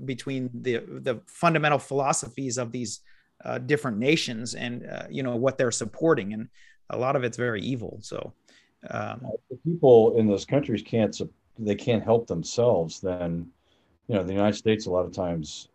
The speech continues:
Speaker 2: uh, we go in and, and we fight the fight for them. We fight the good fight. And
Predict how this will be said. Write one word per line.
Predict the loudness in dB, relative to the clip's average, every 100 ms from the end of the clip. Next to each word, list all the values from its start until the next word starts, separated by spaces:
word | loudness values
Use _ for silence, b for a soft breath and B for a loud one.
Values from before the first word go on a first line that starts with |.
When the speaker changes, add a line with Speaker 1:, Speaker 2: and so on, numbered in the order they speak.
| -10
Speaker 2:
uh, | -6 -6 -8 -10 -14 _ -18 -12
we | -4
go | -2 0
in | -2 -4
and, | -4 -6 -8
and | -8
we | -6 -6 -8 _ _ _ _ -4
fight | -2 -2
the | -4
fight | -4 -4
for | -4 -6
them. | -6 -8 -12 _ _ _ _ -20
We | -8
fight | -6 -6
the |
good | -8 -8
fight. | -4 -4 -4
And | -6 -6 -6